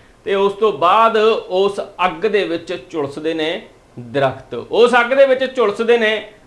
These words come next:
ਪੰਛੀ, ਜੀਵ ਜੰਤੂ। ਕਈਆਂ ਪੰਛੀਆਂ ਦੇ ਆਲਣੇ ਹੁੰਦੇ ਨੇ, ਉਹਨਾਂ ਦੇ ਵਿੱਚ ਉਹਨਾਂ ਦੇ ਆਂਡੇ ਤੱਕ ਹੁੰਦੇ ਨੇ, ਉਹ ਵੀ ਉਸ ਅੱਗ ਦੀ ਲਪੇਟ ਦੇ ਵਿੱਚ ਆ ਜਾਂਦੇ ਨੇ। ਤਾਂ ਕਹਿੰਦੇ ਕਿਸਾਨ ਉਦੋਂ ਨਹੀਂ ਦੇਖਦਾ,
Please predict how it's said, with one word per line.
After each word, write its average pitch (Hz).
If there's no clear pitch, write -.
ਪੰਛੀ, 190
ਜੀਵ 240
ਜੰਤੂ। 175
ਕਈਆਂ 247
ਪੰਛੀਆਂ 202
ਦੇ 170
ਆਲਣੇ 240
ਹੁੰਦੇ 170
ਨੇ, 165
ਉਹਨਾਂ 180
ਦੇ 185
ਵਿੱਚ 170
ਉਹਨਾਂ 175
ਦੇ 185
ਆਂਡੇ 214
ਤੱਕ 226
ਹੁੰਦੇ 185
ਨੇ, 185
ਉਹ 233
ਵੀ 226
ਉਸ 185
ਅੱਗ 147
ਦੀ 156
ਲਪੇਟ 143
ਦੇ 131
ਵਿੱਚ 127
ਆ 120
ਜਾਂਦੇ 127
ਨੇ। 240
ਤਾਂ 262
ਕਹਿੰਦੇ 262
ਕਿਸਾਨ 233
ਉਦੋਂ 233
ਨਹੀਂ 247
ਦੇਖਦਾ, 175